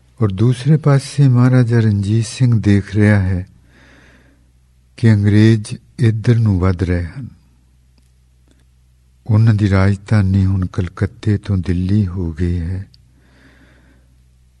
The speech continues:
ਰਾਜਸਥਾਨ ਵੀ ਉਹਨਾਂ ਦੇ ਹੇਠਾਂ ਹੈ। ਦਿੱਲੀ ਤੱਕ ਉਹ ਆ ਗਏ ਹਨ।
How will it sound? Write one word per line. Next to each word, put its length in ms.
ਰਾਜਸਥਾਨ 1120
ਵੀ 220
ਉਹਨਾਂ 400
ਦੇ 180
ਹੇਠਾਂ 440
ਹੈ। 300
ਦਿੱਲੀ 440
ਤੱਕ 300
ਉਹ 100
ਆ 160
ਗਏ 180
ਹਨ। 200